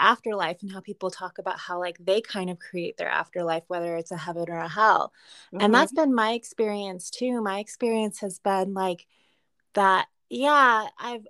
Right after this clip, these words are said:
Speaker 1: encountered actually things like demons and stuff like that, but I found that it was all controlled through, like you said, my own personal vibration that I was putting out. So, like, when I astral project, for instance, at the beginning, when I had no idea what I was doing,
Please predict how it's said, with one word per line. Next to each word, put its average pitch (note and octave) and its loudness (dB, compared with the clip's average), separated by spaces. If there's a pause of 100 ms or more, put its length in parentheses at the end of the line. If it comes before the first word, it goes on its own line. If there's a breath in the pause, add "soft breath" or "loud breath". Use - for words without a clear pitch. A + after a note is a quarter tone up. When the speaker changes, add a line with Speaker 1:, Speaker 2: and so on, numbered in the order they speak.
Speaker 1:
encountered B3 -6
actually F#3 -6
things F#3+ -8
like F3 -6
demons F3+ -4
and F3 -4
stuff F3 -4
like F#3 -6
that, F3+ 0 (280 soft breath)
but A3 6
I A3+ 6
found B3 -2
that A3 -2
it A3 -4
was G#3+ -8
all G#3 0
controlled A3+ -6 (160)
through, A3 -2
like F#3+ -6
you G#3+ -12
said, A#3+ -2
my G3+ -8
own G#3+ -6
personal G#3 -8
vibration F#3 -4
that F#3+ -4
I E3+ 0
was F3+ -6
putting F#3 -6
out. G3 -2 (420 soft breath)
So, A3+ 4
like, A3 2
when G#3+ -4
I E3 -2
astral G#3 -4
project, A3 -8
for A#3 -10
instance, G3+ -6 (380 soft breath)
at G#3 0
the A#3+ 0
beginning, A#3 4
when G#3 2
I G#3 0
had F#3+ 0
no G#3 2
idea G#3+ 2
what F#3+ 0
I F#3 0
was F3+ -6
doing, G3+ -4